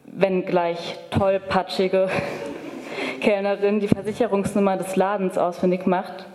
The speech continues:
komme ich mit zwei sehr angenehmen Personen am Nebentisch in Kontakt.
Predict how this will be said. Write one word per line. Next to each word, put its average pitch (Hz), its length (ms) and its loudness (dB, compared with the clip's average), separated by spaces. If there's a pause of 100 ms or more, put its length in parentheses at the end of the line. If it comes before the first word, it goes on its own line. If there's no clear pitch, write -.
(460)
komme 196 200 2
ich 196 140 -4
mit 190 140 0
zwei 185 220 2
sehr 185 440 0
angenehmen 175 540 2
Personen 175 500 2
am 170 160 2
Nebentisch 170 540 0
in 170 100 0
Kontakt. - 560 -4